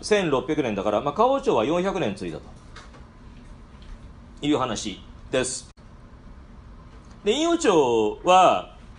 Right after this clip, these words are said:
最初は良かったんだけども、まただんだんダメになっていて、で、最後は暴君、暴君中、中央っていう人が出てね、人々を虐げたので、また革命が起こってですね、第三王朝になりましたと。これが周だと。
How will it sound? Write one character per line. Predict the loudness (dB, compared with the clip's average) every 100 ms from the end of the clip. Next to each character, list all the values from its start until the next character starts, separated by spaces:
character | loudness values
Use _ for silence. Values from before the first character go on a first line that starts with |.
| -20 -20 -20 -18
最 | -2 0
初 | 2
は | 4
良 | 4
か | 2
っ | 0
た | 0
ん |
だ | 0
け | -2
ど | 0
も、 | 2 2 2 0
ま | -4
た | 0
だ | 0
ん | 0
だ |
ん | 0
ダ | 0
メ |
に | -2
な |
っ | -6
て |
い | -6
て、 | 0 0 0 -8 -20 -20 -20 -12
で、 | -4
最 | 2 2
後 | 4
は | 2 2
暴 | 4 2 2
君、 | -2 -6 -10 -2
暴 | 0 2
君 | 0 -4 -4
中、 | 0 2 0 -2 -14 -20 -6
中 | 0 4
央 | 4 2
っ |
て | -2
い |
う |
人 | -8
が | -8
出 |
て | -2
ね、 | 2 2 0 -16 -14
人 | -4 -2
々 | -2
を |
虐 | 0 0 0
げ | -2
た | -2
の | -4
で、 | 2 2 2 -2 -10 -10
ま | -2 0
た | 0
革 | 0 -2
命 | 0 2
が |
起 | 2
こ | 0
っ | -4
て | -6
で |
す | -2
ね、 | 0 0 -2 0
第 | 4 4
三 | 2 0 0
王 | -2
朝 | -2 -2
に | -2
な | -2
り |
ま | -4
し | -4
た | -6
と。 | -6
こ | -4 -2
れ |
が | -2 -2
周 | 0 -2
だ |
と。 | -2